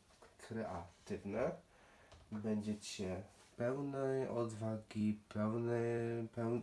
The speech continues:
pełni entuzjazmu i będziecie, e, wręcz bym powiedział, niepohamowane w swoich działaniach.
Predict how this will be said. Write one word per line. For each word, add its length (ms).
pełni 420
entuzjazmu 1000
i 200
będziecie, 640
e, 60
wręcz 420
bym 280
powiedział, 800
niepohamowane 2250
w 80
swoich 560
działaniach. 640